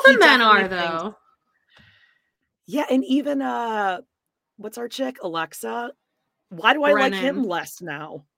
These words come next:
Speaker 2: Now he's
Speaker 1: I
Speaker 2: more of a dick than he
Speaker 1: I
Speaker 2: was.
Speaker 1: hate him. I don't like him either. Except her family is just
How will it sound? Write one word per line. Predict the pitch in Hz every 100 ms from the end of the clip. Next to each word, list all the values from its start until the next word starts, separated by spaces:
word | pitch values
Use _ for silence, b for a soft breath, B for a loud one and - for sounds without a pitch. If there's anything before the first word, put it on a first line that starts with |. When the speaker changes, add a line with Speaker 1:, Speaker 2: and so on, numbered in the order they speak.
| _ _ _
Speaker 2:
Now | 254 339
he's | 294 311 349
Speaker 1:
I | 269 339
Speaker 2:
more | 175
of | 165
a | 160
dick | 135 165 160 _
than | 160
he | 160
Speaker 1:
I | - 269
Speaker 2:
was. | 403
Speaker 1:
hate | 392 403
him. | 403
I | 392
don't | - - 381
like | 392
him | 392 381
either. | 415 240 202 B B
Except | - 294 -
her | 359
family | 349 262 247 226 202 180
is | 175
just | 147 180 165 - -